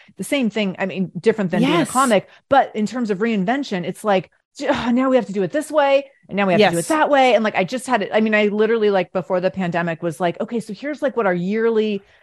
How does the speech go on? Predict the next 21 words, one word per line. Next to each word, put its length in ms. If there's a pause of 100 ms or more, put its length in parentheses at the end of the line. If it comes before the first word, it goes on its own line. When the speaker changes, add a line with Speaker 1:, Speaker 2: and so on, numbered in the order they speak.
(140)
Speaker 1:
template 400
is 140
gonna 180
be 140
for 100
the 80
Shameless 300
Mom 160
Academy. 340
We're 60
gonna 180
do 100
this 200
in 60
the 60
fall 300
and 100
this 120
in 80
the 40
spring." 240